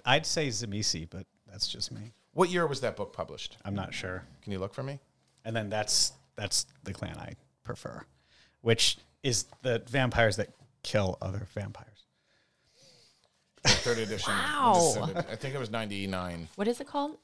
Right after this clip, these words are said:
Speaker 3: Assamite?
Speaker 1: Yeah.
Speaker 2: Assamite, yeah. But the Whi-, White Wolf, the publishing company, right there.
Speaker 1: Ninety-eight.
Speaker 2: Ninety-eight, yeah. So what you look at is the media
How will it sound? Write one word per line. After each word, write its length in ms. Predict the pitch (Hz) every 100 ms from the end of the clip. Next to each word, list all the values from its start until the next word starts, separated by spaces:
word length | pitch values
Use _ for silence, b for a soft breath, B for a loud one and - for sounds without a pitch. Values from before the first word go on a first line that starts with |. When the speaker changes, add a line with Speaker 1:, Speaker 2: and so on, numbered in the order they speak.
| -
Speaker 3:
Assamite? 460 | 185 196 262 302 320 -
Speaker 1:
Yeah. 120 | - - -
Speaker 2:
Assamite, 420 | 85 87 82 73
yeah. 180 | 65 76 - _ _ B B B -
But 200 | 143 143
the 500 | 143 143 143 139 127 - - _ _ - 110 - 120
Whi-, 180 | 143 147 -
White 280 | 131 160
Wolf, 380 | 156 170 160 - -
the 120 | 123
publishing 540 | - 127 110 120 143
company, 500 | - 147 143 165 170 170 _ _ _ _ _ _ _ _ _ _ _ _
right 160 | - 76
there. 540 | 65 64 50 50 50 - _ _ _ _ -
Speaker 1:
Ninety-eight. 400 | 123 113 110 95 _ _ _ _ 90
Speaker 2:
Ninety-eight, 260 | 87 67
yeah. 1080 | - 60 _ _ _ - - - _ _ - - -
So 600 | - - 139 131 131 127 - _ _
what 360 | 131 139 - _ _ _ _ _
you 160 | 135 139
look 280 | 175 196
at 220 | 156 123 101
is 120 | 110
the 80 | 113
media 680 | 113 123 131 123 101 87